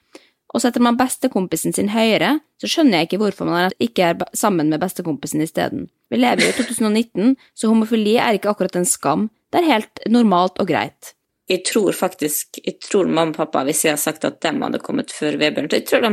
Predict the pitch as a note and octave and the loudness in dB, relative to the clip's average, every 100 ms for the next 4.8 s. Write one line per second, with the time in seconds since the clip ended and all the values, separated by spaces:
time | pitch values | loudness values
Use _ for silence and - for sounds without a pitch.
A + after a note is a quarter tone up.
0 | G3 F3+ - D3+ D3 D3 - - - - | -2 -4 -4 -4 -4 -6 -6 -6 -4 -4
1 | - F#4 - _ _ _ _ _ - - | -4 -6 -8 _ _ _ _ _ -10 -8
2 | B3+ - B3+ - D4+ D4+ D4 C4+ C#4 D4 | -4 -2 -2 4 6 6 6 4 4 6
3 | C4+ B3 - A#4+ - - - - - - | 4 4 2 2 2 0 -2 -4 -4 -4
4 | - - B3+ C4 - _ D#4 G4 | -6 -4 -2 -4 -6 _ -4 -4